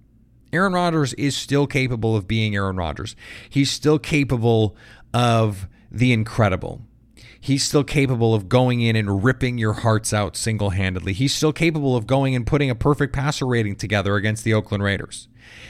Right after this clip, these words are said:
He's still capable of having a terrible first half and coming out in the second half on the road in a game that gets you a first-round bye and winning, even in matchups against guys like Darius Slay, who are good players.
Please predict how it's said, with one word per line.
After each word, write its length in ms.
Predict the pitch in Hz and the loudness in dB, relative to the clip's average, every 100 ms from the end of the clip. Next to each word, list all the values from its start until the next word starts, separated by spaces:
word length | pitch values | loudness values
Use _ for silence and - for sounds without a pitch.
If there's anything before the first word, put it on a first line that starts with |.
| - | -20
He's 240 | - 139 | 0 0
still 220 | - - 147 | 2 2 0
capable 560 | - 151 135 123 113 | 2 2 2 2 2
of 80 | 107 | 2
having 300 | 127 120 117 | 0 -2 -2
a 60 | 110 | -2
terrible 360 | - 143 147 | -2 0 0
first 320 | 127 131 127 | -2 -2 -2
half 240 | - 120 123 | -4 -4 -6
and 100 | 110 | -4
coming 280 | 131 131 127 | -2 0 0
out 100 | 123 | 0
in 60 | |
the 80 | 113 | -2
second 340 | - 143 143 | 0 -2 0
half 300 | 127 120 113 - | -2 0 -2 -4
on 180 | 123 147 | -2 0
the 80 | 156 | 0
road 460 | 127 123 123 120 113 - - - | 2 4 4 0 -4 -14 -20 -6
in 120 | 120 113 | 0 0
a 60 | |
game 380 | 101 127 135 139 | 0 0 0 2
that 160 | 120 110 | 0 0
gets 200 | 131 - | -2 2
you 120 | 110 | 0
a 60 | 95 | 2
first-round 600 | - 139 - 127 123 110 | 2 2 2 0 0 2
bye 440 | 113 110 107 107 - - - - - - | 2 4 2 -2 -6 -20 -20 -20 -14 0
and 600 | 113 110 107 107 107 107 - | 4 6 4 4 0 -2 -8
winning, 640 | - 117 127 110 104 101 95 _ _ _ | -2 2 4 4 0 -2 -6 _ _ _
even 240 | 147 143 143 | 2 4 4
in 100 | 127 | 4
matchups 420 | 123 120 123 101 | 0 0 -2 -2
against 320 | 113 110 107 | 0 0 0
guys 300 | 107 107 101 | 0 0 0
like 200 | 101 95 | -2 -2
Darius 340 | 107 101 98 | 0 0 0
Slay, 340 | - 95 92 90 | -2 -4 -2 -2
who 160 | 92 | -2
are 140 | 90 87 | -2 -2
good 200 | 87 80 | -4 -6
players. 500 | - - - - | -8 -10 -12 -20